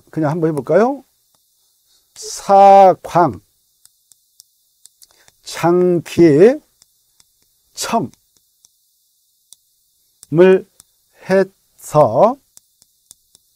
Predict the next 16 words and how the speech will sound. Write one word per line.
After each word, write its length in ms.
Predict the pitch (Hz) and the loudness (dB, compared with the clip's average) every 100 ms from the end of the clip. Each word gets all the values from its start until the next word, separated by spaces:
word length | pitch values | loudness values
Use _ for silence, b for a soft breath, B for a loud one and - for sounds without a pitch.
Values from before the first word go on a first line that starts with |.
| _ _ _ _ | _ _ _ _
이 300 | 185 196 180 | 0 2 2
이용담이라는 560 | 170 175 196 196 185 165 | 0 0 2 2 0 0
친구가 520 | - 175 170 190 120 | -4 -6 0 0 0
화투판에 420 | - 226 - 202 160 | -8 -12 -6 -4 -2
깨들어서 460 | 202 180 156 - | 0 0 -2 -6
장기첩을 580 | - 151 165 139 151 131 | -8 -6 -6 -8 -8 -8
했습니다. 400 | 127 - 107 92 - | -8 -12 -14 -16 -20
사광 560 | - 190 180 190 185 | -2 0 2 0 -2
장기첩, 500 | 156 135 127 139 175 | -4 -8 -6 -8 -10
기분 220 | - 160 | -6 -4
좋아가지고 680 | 170 156 143 131 139 196 131 _ _ _ _ _ _ _ _ _ | -2 0 0 -2 0 0 0 _ _ _ _ _ _ _ _ _
탄성을 420 | - 214 208 190 | -4 -4 -2 -4
지릅니다. 380 | 151 123 107 - - | -4 -6 -10 -16 -4
오, 600 | 156 175 175 175 175 165 | 0 2 2 2 0 -2
태양이시여, 580 | - 202 180 156 120 135 | -6 -8 -6 -8 -10 -12
이렇게. 260 | 101 - | -14 -12